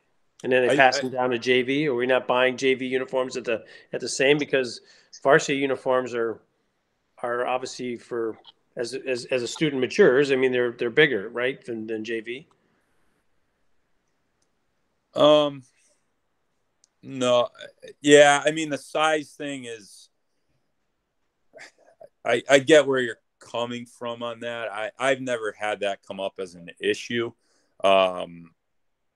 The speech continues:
Speaker 2: you know, s-, so I, I, I think recycling the varsity uniforms down to J V is the most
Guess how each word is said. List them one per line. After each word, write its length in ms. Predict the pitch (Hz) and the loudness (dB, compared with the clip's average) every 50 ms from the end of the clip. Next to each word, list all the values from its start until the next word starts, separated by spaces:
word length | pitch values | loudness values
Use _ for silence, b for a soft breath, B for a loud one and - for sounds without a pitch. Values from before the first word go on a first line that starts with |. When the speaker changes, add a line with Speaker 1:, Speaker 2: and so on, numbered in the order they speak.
| _ _ _ _ _ _ _ _ | _ _ _ _ _ _ _ _
Speaker 2:
you 120 | - 110 104 | -12 -8 -2
know, 200 | 101 95 95 92 | 0 0 0 0
s-, 280 | - - - - - - - _ _ | -2 -6 -14 -14 -14 -16 -18 _ _
so 560 | - - - - 117 110 104 101 98 95 90 - _ _ _ _ _ _ _ _ _ _ _ _ _ _ _ _ _ B B B B B B B | -16 -12 0 8 10 12 12 12 10 6 2 -2 _ _ _ _ _ _ _ _ _ _ _ _ _ _ _ _ _ B B B B B B B
I, 320 | 123 - - _ - 98 92 - - | -4 -4 -4 _ -16 -18 -16 -8 0
I, 160 | 135 139 139 135 - _ _ _ - | 2 2 2 0 -4 _ _ _ -2
I 120 | 131 131 | -2 -2
think 360 | 127 - - 160 151 135 _ | -2 -4 -6 -6 -6 -6 _
recycling 680 | 127 123 110 - - - 135 135 131 - 139 131 123 117 | -10 -12 -12 -6 0 2 2 2 2 0 -6 -8 -6 -6
the 80 | 104 | -6
varsity 400 | 90 101 107 113 107 - - 110 | -2 0 0 0 0 -2 -8 -12
uniforms 640 | 107 104 107 107 104 - - 110 98 95 95 87 - | -12 -10 -8 -8 -10 -10 -8 -8 -8 -8 -10 -12 -18
down 440 | - - - 98 101 107 107 104 101 | -12 -6 -4 -2 -2 -2 -2 -4 -6
to 120 | - 101 | -10 -16
J 320 | 92 85 95 98 98 98 92 | -14 -10 -8 -6 -6 -6 -8
V 300 | 87 95 98 98 101 95 | -10 -10 -8 -8 -6 -8
is 180 | 92 90 87 | -8 -10 -12
the 80 | 87 90 | -16 -10
most 280 | 90 95 92 90 - | -6 -6 -6 -6 -8